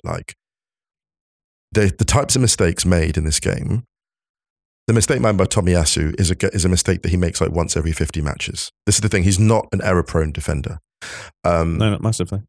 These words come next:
Speaker 1: do you know what I mean? And even, you know, some of the stuff like Xhaka defensively, Xhaka has improved so much over the years that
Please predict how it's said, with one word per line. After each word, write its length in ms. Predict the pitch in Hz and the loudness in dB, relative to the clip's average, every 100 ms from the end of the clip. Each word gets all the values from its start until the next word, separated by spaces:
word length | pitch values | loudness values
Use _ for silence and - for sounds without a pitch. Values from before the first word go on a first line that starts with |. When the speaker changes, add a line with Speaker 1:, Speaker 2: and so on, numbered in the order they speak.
| - | -4
Speaker 1:
do 60 | 104 | 0
you 20 | |
know 40 | |
what 40 | 110 | 2
I 40 | |
mean? 220 | 104 90 | 2 2
And 180 | 101 - | -2 0
even, 460 | 131 123 120 107 95 _ _ _ _ _ _ _ _ _ | 0 2 2 0 -2 _ _ _ _ _ _ _ _ _
you 80 | 95 | 0
know, 100 | 87 - - | 0 -2 -6
some 240 | - 107 | 0 2
of 40 | 101 | 2
the 20 | |
stuff 160 | 95 | 0
like 120 | 87 - | -2 0
Xhaka 340 | - 104 - | 0 0 0
defensively, 640 | 90 82 101 - 92 82 80 | 0 0 0 0 -2 -2 -2
Xhaka 300 | - 120 110 | 0 0 0
has 180 | 98 | 0
improved 380 | 92 90 101 82 | 0 0 0 0
so 200 | - 104 | 2 2
much 300 | 101 104 - | 2 0 0
over 160 | 85 80 | 0 0
the 120 | 82 | -2
years 400 | 80 101 87 80 | 0 2 2 0
that 180 | 87 - | -2 -4